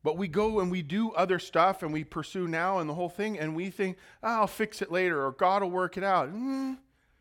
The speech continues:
yeah, but he might give you a bunch of no's along the way. How's David doing in the story? You wanna be him?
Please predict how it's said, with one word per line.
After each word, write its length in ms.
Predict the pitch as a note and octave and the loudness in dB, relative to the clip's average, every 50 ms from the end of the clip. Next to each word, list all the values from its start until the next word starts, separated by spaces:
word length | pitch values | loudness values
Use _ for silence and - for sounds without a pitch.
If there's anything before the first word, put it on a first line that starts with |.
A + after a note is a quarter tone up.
| _ _ _ _ _ _ _ _ _ _ _ _ _ | _ _ _ _ _ _ _ _ _ _ _ _ _
yeah, 380 | - E3 B3+ D4 D#4 C#4+ C#4+ B3+ | -2 0 2 2 2 2 0 -2
but 220 | G3+ D3+ C#3+ E3 | -2 0 0 2
he 60 | E3 | 2
might 260 | E3+ F3+ A3 C#4+ D#4 C#4 | 2 0 0 -2 -2 -4
give 160 | - A#3 G#3 | -4 -2 -2
you 60 | F#3+ | -2
a 40 | D#3+ | 0
bunch 260 | D3 G#3 G#3+ G#3 - | 0 0 -2 0 -2
of 80 | F#3+ F3 | -4 0
no's 360 | E3 E3+ F#3 G3 G#3 G#3 G#3 | 2 4 4 4 4 2 2
along 320 | G#3 G3 G3+ G#3 G#3 G#3+ | -2 -2 0 0 0 0
the 60 | G#3+ | 2
way. 200 | G#3+ A#3+ A3+ A#3 - - - - - | 2 2 0 0 -4 -8 -20 -18 -6
How's 280 | - F#3+ A#3+ D4+ - C4 | 0 0 0 0 0 -2
David 360 | - D#4 E4 F4+ D#4+ C4 G#3+ | 0 0 0 0 0 -2 -2
doing 260 | F3 F#3+ F#3+ A3+ C4+ | 2 2 2 4 2
in 80 | D4+ C#4 | 2 0
the 80 | A#3+ | 0
story? 280 | - - - E3+ C#3+ C#3+ | -2 -2 0 0 0 0
You 100 | D#3+ F3+ | 0 0
wanna 220 | F#3+ G#3+ A#3+ B3 | 0 0 0 0
be 220 | G#3 F3+ G#3+ G#3+ A#3 | 0 -2 -2 0 2
him? 320 | C4 C4+ C4+ D4 E4+ D#4+ | 2 2 2 2 0 -2